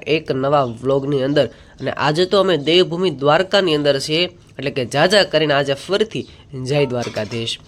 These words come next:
કોમેન્ટમાં સૌપ્રથમ પહેલાં તો તમે આજ, આજ છે ને એ જ કામ કરજો કે જય દ્વારકાધીશ લખી નાખજો. મારો દ્વારકાનો નાથ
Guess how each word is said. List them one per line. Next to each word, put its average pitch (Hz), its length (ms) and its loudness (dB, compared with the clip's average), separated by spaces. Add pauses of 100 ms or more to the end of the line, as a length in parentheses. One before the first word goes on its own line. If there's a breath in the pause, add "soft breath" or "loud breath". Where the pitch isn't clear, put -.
(180)
કોમેન્ટમાં 151 520 0 (280 loud breath)
સૌપ્રથમ 208 420 2
પહેલાં 208 180 2
તો 208 80 0
તમે 202 220 0
આજ, 175 280 0 (200)
આજ 165 220 2
છે 214 200 -4
ને 190 80 0
એ 175 240 2
જ 147 100 -2
કામ 139 280 0
કરજો 139 420 2
કે - 380 -10
જય 160 240 4
દ્વારકાધીશ 139 640 0
લખી 139 240 -2
નાખજો. 113 420 -6 (240)
મારો 139 240 0
દ્વારકાનો 147 580 2
નાથ 175 220 2